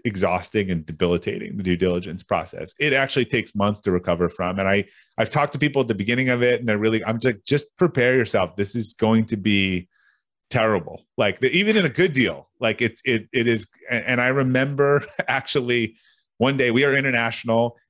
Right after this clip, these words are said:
and they, we, law firm sent us twenty-two questions about the one Italian employee we had and whether we, you know, what, whether we used, like, certain algorithmic hiring in Italy. And I just, like, lost it.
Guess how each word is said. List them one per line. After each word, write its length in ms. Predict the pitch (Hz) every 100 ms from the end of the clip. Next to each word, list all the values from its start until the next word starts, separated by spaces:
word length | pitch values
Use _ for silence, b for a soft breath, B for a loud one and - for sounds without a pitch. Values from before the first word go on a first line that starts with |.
| -
and 240 | 113 110
they, 100 | 120
we, 380 | 117 113 131 123
law 240 | 123 117 127
firm 280 | - 135
sent 240 | 123 117 117
us 200 | 107 - -
twenty-two 720 | - 127 143 135 - 135 123
questions 680 | - 117 110 - 117 113 107
about 440 | 101 101 101 92 -
the 80 |
one 380 | 98 101 113 120
Italian 540 | 113 - 107 107 107 104
employee 720 | 95 - 107 104 101 98 92
we 140 | 98
had 340 | 98 98 95 95
and 300 | 92 92 95
whether 320 | 104 107 101
we, 480 | 101 101 98 92 b b b -
you 100 | 110
know, 160 | 98 90
what, 320 | 123 120 123
whether 260 | 120 127 127
we 100 | 120
used, 420 | 113 120 117 110 - _
like, 280 | 147 104 90
certain 420 | - 175 139 135 131 - -
algorithmic 600 | 113 127 131 131 127 113
hiring 560 | - 127 127 127 123 113
in 100 | 104
Italy. 300 | 113 127 120
And 100 | 117
I 80 |
just, 240 | 117 143 -
like, 220 | 113 92
lost 460 | 107 113 113 -
it. 120 | 95